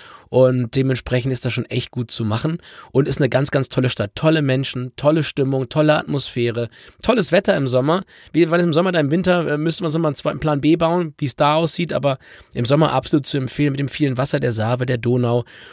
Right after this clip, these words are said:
und, äh, ja, einfach eine pulsierende Stadt mit vielen jungen Menschen ist das eine ganz, ganz fantastisches,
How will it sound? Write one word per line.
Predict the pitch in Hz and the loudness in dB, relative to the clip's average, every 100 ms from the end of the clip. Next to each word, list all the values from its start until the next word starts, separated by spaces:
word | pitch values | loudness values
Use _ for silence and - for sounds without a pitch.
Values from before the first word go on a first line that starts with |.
| - | -20
und, | - 131 135 131 127 - | 0 4 4 4 -2 0
äh, | 131 | 2
ja, | 120 113 | 2 0
einfach | 117 123 | -2 -2
eine | 127 123 | -2 -2
pulsierende | - 131 110 143 139 131 | 0 0 2 0 0 0
Stadt | - 139 | 0 -2
mit | 123 | -4
vielen | - 135 | 0 0
jungen | 127 127 | 2 2
Menschen | 113 127 - | 2 0 0
ist | 131 - | -2 -4
das | 120 | -4
eine | 117 | -4
ganz, | 117 127 | -4 -2
ganz | 131 123 | -2 -2
fantastisches, | - 117 - 143 - 135 139 - | -2 -4 -2 -2 -2 -2 -2 -2